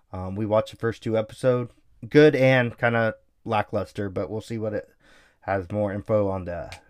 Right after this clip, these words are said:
coming up. Um, yeah, thank you for listening to my short podcast. Uh, I'm trying to get interviews.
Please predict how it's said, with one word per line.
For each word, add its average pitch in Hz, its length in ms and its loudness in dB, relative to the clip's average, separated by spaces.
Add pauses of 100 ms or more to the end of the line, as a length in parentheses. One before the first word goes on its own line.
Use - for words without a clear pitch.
coming 104 300 -6
up. 147 280 -4 (680)
Um, 117 580 -2 (920)
yeah, 190 220 4 (460)
thank 151 160 0
you 156 60 -6
for 151 120 -2
listening 151 400 2
to 147 80 -10
my 127 120 -4
short 139 280 -6
podcast. 123 520 -2 (580)
Uh, 92 480 0 (1080)
I'm 120 100 -10
trying 156 200 8
to 151 60 2
get 151 140 0
interviews. 139 540 -2